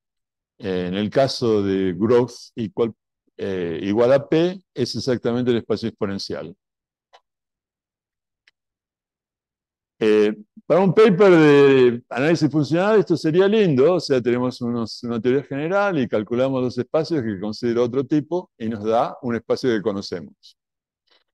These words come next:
Pero para la teoría de, de ecuaciones de Euler no, no es tan interesante porque eso ya se sabía que los espacios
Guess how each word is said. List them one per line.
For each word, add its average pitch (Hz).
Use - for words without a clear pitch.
Pero 127
para 131
la 117
teoría 180
de, 120
de 95
ecuaciones 127
de 113
Euler 143
no, 92
no 104
es 120
tan 104
interesante 131
porque 104
eso 131
ya 127
se -
sabía 127
que 107
los 104
espacios 110